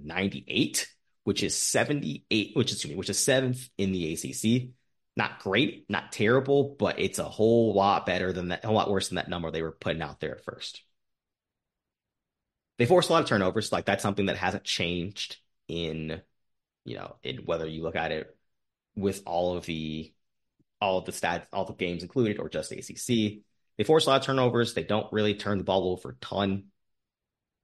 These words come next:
They don't rebound well at all. That's just been a thing.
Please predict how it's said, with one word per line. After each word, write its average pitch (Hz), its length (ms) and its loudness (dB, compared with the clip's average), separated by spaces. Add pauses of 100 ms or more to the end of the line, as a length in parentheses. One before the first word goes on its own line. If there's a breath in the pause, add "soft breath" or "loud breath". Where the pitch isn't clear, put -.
(560)
They 85 80 -8
don't - 340 -2
rebound 101 480 2
well 101 440 4 (220)
at 87 220 -2
all. 80 380 -8 (640)
That's - 180 -8
just - 180 -8
been 85 120 -4
a 82 40 -10
thing. 80 420 -6